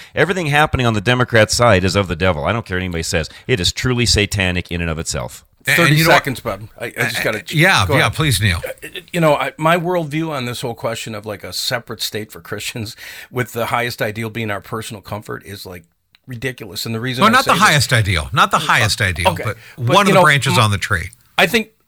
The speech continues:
Speaker 3: if we're honest, our worldview on that question should have been formed in Sunday school when we were singing, "This little light of mine, I'm gonna let it shine. Hide it under a bushel. No, I'm gonna let it shine."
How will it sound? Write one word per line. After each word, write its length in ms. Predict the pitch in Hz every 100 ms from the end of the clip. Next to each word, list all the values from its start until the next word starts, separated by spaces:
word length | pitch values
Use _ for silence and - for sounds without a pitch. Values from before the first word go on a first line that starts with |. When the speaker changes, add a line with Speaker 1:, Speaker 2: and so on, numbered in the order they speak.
| - 143 -
Speaker 3:
if 200 | 185 170
we're 120 | 165
honest, 400 | 160 170 - -
our 120 | 131 143
worldview 500 | 160 170 131 156 160
on 160 | 131
that 280 | 131 135 -
question 420 | - 135 - 123
should 180 | - 139
have 60 | 131
been 120 | 127
formed 400 | - 127 123 117
in 100 | 120
Sunday 300 | 117 143 127
school 280 | 123 - 113
when 120 | 113
we 80 | 113
were 140 | 110 110
singing, 300 | 127 117 110
"This 180 | 123
little 160 | 135 117
light 160 | 117 113
of 80 |
mine, 220 | 110 113 110
I'm 100 | 113
gonna 100 | 110
let 160 | 113
it 100 | 101
shine. 280 | - 107 104
Hide 260 | - 147 156
it 100 | 147
under 220 | 139 123
a 40 |
bushel. 360 | 110 117 - 107
No, 400 | 110 117 113 87
I'm 80 | 117
gonna 140 | 113
let 140 | 113
it 80 | 104
shine." 220 | - 98